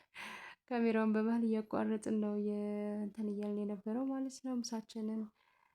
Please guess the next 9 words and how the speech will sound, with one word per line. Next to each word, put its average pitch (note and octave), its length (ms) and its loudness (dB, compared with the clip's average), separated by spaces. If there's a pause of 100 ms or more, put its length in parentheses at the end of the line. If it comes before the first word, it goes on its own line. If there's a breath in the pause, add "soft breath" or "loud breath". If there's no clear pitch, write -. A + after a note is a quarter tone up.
(240 soft breath)
እ፣ A3 100 -4 (260)
በላላን A3 640 2
ጨራረስን። G#3 760 -4 (200)
እሷም G#3+ 340 -4 (280)
ከቤት G#3 640 -4
ከውጭ A3 360 -6
ወደ G#3 180 -2
ቤት G#3+ 240 -4
ገባን። A3+ 480 -4